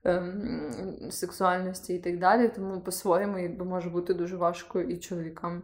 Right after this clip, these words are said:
і жінкам. От, але та, ну, загалом мені ще було цікаво, типу, чи ти відчуваєш, що твоє, наприклад, ставлення до сексуальності, до сексу якось помінялось з часом? Бо моє насправді дуже сильно помінялось. Я пам'ятаю, що коли я от,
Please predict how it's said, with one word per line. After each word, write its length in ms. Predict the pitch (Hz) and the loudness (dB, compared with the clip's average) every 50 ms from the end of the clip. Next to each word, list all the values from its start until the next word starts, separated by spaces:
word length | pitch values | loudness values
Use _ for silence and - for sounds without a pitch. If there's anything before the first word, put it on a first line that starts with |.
| - - | -8 -6
і 80 | 170 170 | -6 -4
жінкам. 520 | 165 175 170 175 - 170 160 156 233 - - _ _ _ - - - - - - - - - - - - _ _ _ _ _ _ - | -4 -4 -6 0 0 0 0 0 -4 -10 -14 _ _ _ -20 -20 -20 -20 -20 -20 -20 -20 -20 -20 -20 -20 _ _ _ _ _ _ 8
От, 200 | 220 214 208 196 190 - - | 10 10 10 10 6 8 10
але 260 | 233 254 262 285 302 | 12 12 12 12 12
та, 300 | 294 277 240 220 220 - 233 | 10 10 10 10 10 10 10
ну, 280 | 277 285 262 233 254 - - - - - 254 269 | 10 10 10 8 6 4 2 -4 -8 -2 -2 2
загалом 600 | 262 294 269 - 262 254 247 302 349 392 403 - - - | 4 4 4 6 6 8 8 8 8 8 6 4 4 6
мені 220 | 247 247 262 294 | 8 10 10 10
ще 120 | 294 - 330 | 10 6 4
було 240 | 269 320 311 302 294 | 4 6 4 4 4
цікаво, 580 | - - 254 - 240 233 247 349 349 339 311 | 2 0 4 10 10 12 12 10 8 4 2
типу, 240 | - - 240 - 247 | 2 -2 -2 -4 -4
чи 180 | 240 - - - | -4 -4 -2 0
ти 100 | 254 254 | 0 0
відчуваєш, 580 | 269 262 - - 226 202 196 226 254 254 240 | 0 -2 -2 4 6 8 10 10 8 6 4
що 140 | - - 220 | 2 -6 -8
твоє, 300 | - 214 202 208 208 214 | -4 -2 0 0 2 2
наприклад, 460 | 220 220 220 - 185 - 196 185 - | 2 2 2 0 -2 -2 -4 -4 -4
ставлення 540 | - - 175 170 175 180 185 180 180 175 170 | 0 4 6 6 6 4 2 -2 -2 -2 0
до 120 | 170 180 | 2 2
сексуальності, 840 | 185 - 190 185 - - - 170 165 175 180 180 185 185 - - 170 | 2 2 0 -2 2 8 10 12 12 12 10 4 0 -2 -4 -6 -6
до 80 | 165 175 | -4 -4
сексу 440 | - - 175 175 175 - - - 170 | 2 4 4 4 4 -2 -6 -6 -8
якось 200 | 170 - 185 - | -6 -6 -8 -6
помінялось 520 | - 180 175 180 175 165 165 170 170 170 | -4 -4 -4 -2 0 0 0 0 0 -2
з 40 | - | -4
часом? 420 | - - 170 175 175 - 190 180 175 | 2 4 4 4 4 0 -4 -4 0
Бо 60 | 185 | 2
моє 260 | 202 196 196 202 262 | 4 6 6 6 8
насправді 520 | 427 440 - - - - 240 226 208 196 | 8 6 6 4 4 4 6 6 6 4
дуже 300 | 175 165 170 160 165 196 | 2 2 0 0 0 -2
сильно 380 | - - - 170 170 170 170 165 | -2 -2 -2 -2 -2 -2 -4 -6
помінялось. 600 | 170 - 165 165 165 165 160 160 160 170 - - | -6 -6 -6 -4 -2 0 0 0 0 -2 2 2
Я 80 | - - | 2 4
пам'ятаю, 440 | - 214 220 214 220 214 220 220 220 | 4 2 2 6 6 6 8 6 6
що 220 | 220 - - - | 2 0 -6 -4
коли 260 | - 196 196 202 202 202 - - - - - - - _ | -2 0 2 2 0 0 -4 -12 -16 -18 -20 -20 -4 _
я 300 | 220 220 214 196 185 190 | 10 12 12 12 12 10
от, 300 | - 196 190 190 - - | 8 4 0 0 -4 -10